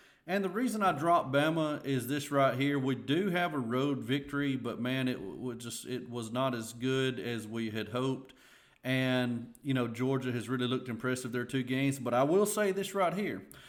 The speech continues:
If Georgia goes to South Carolina, they're twenty-four and a half point favorites. If they go over there and they win by seven, I'll put Bama right back up there because it, it is difficult to win on the road. And bottom line is, Texas is not a terrible team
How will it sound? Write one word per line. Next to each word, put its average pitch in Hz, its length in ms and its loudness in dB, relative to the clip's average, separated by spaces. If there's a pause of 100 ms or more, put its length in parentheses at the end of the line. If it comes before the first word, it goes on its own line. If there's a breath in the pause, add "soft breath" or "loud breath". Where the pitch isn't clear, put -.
(220 loud breath)
If 110 160 -6
Georgia 147 320 0
goes 180 240 0
to 170 60 -6
South 175 280 0
Carolina, 175 360 2
they're 127 120 0
twenty-four 165 560 -2
and 147 100 2
a - 20 2
half 156 180 0
point 151 240 -2
favorites. 135 400 -2
If 110 120 -8
they 151 160 0
go 185 160 0
over 185 160 -2
there 190 140 0
and 185 160 0
they 165 60 0
win 180 200 -2
by 175 80 -4
seven, 185 420 -2
I'll 127 140 4
put 139 240 -2
Bama 139 260 2
right 131 200 0
back 120 220 -4
up 143 200 -4
there 104 300 -2 (340 loud breath)
because 147 420 4
it, 151 240 -6
it 151 160 0
is 202 180 2
difficult 185 400 -2
to 131 60 -2
win 147 160 0
on 143 100 2
the 127 80 0
road. 131 420 0
And 123 400 -4
bottom 175 320 2
line 139 240 4
is, 120 220 -4
Texas 202 460 -4
is 113 200 -6
not 131 380 2
a 127 120 0
terrible 131 640 0
team 123 640 0